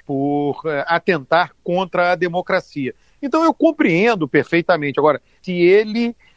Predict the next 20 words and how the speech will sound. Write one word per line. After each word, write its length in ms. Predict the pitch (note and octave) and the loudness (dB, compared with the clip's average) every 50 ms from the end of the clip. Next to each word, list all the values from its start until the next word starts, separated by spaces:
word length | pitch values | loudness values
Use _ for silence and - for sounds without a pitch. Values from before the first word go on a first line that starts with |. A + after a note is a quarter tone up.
| _ _ _ | _ _ _
terá 300 | - F3 E3 F3 A3 A3 | 0 2 2 4 2 0
sucesso 840 | - _ - C3+ - - - E3+ F#3 A3+ A3 - - - - D3+ C#3 | -2 _ -12 -14 -14 -10 -6 -4 -2 -2 -2 -4 -6 -10 -12 -10 -8
no 200 | D3 D#3+ G3+ C4 | -4 -2 0 0
objetivo 580 | C#4 G#3 E3 G#3 G#3 - - - B3 A#3+ A#3+ A3 | 0 -2 -2 -4 -4 -4 -2 -4 -4 -4 -4 -8
final 500 | - - A#3+ F#3 D3 E3 G#3 C4 D4+ B3+ | -4 -2 -2 0 2 2 2 2 0 0
dele, 640 | F#3+ D#3 F3 G3+ A3+ A3+ F3+ C#3 B2 A#2+ G#2+ G#2+ A2+ | 2 2 2 2 2 0 -2 0 0 0 0 -2 -4
né, 260 | B2+ C#3+ D#3 E3 D3 - _ _ _ _ _ | -2 -2 0 0 -2 -4 _ _ _ _ _
que 80 | - E3 | -2 0
não 140 | E3+ G3+ G3+ | 2 2 2
é 80 | F3+ | 0
nem, 340 | D3+ D3+ F3 G#3+ C4 C4+ G#3+ | 0 0 0 0 0 0 0
o 60 | D#3+ | 0
objetivo 400 | C#3+ B2+ A#2+ C#3 C#3 - G#3+ G3+ | -2 0 0 -2 0 0 -2 -6
final 420 | - - D#3+ C3+ C3+ F3 A3 C4 C#4+ | -2 -2 -2 0 2 2 0 0 -2
não 100 | D4 D4 | -2 -2
é 80 | A#3+ | -2
ter 160 | - - A#3 | 0 0 0
uma 140 | C4+ C#4+ C4+ | 0 2 2
manifestação 640 | A#3+ G3+ E3+ D3 - E3 - - D3 - - D3 C#3 | 2 0 0 -2 -4 -2 2 2 0 0 0 -4 -6
cheia. 460 | C3 - - - C3 A#2 G#2+ F#2 - | -6 -10 -10 -8 -8 -8 -8 -10 -16